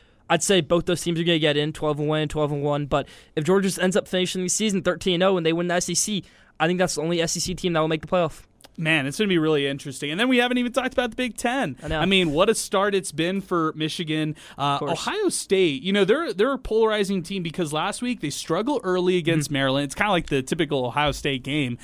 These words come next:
Speaker 2: And then
Speaker 1: Exactly.
Speaker 2: they finish them out pretty easily. But, I mean, I guess maybe I don't put any stock into these early season Michigan, Ohio State games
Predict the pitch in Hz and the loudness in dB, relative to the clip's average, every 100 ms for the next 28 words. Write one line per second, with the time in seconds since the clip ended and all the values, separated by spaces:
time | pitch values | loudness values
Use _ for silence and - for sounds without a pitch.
0 | - 143 170 175 170 160 147 135 185 170 | -10 0 2 4 4 4 2 2 0 0
1 | - 139 151 143 - 156 131 123 180 151 | -2 -2 0 -2 -4 -4 -4 -4 -4 -2
2 | 127 117 135 131 - - - 269 262 220 | -4 -2 -2 -4 -8 -8 0 2 2 0
3 | 247 294 - 302 277 240 240 226 233 180 | -2 -4 -2 0 0 0 -2 2 2 2
4 | 220 220 - 135 151 202 226 - 202 185 | -2 -2 -4 -4 -4 -2 -4 0 0 0
5 | 160 - 160 190 190 - 196 175 143 160 | -2 -2 -2 0 0 -2 0 0 0 -2
6 | 185 185 - 160 165 175 - - 143 180 | -2 -4 -2 0 0 0 0 -2 -2 -2
7 | 190 214 214 | -2 0 -2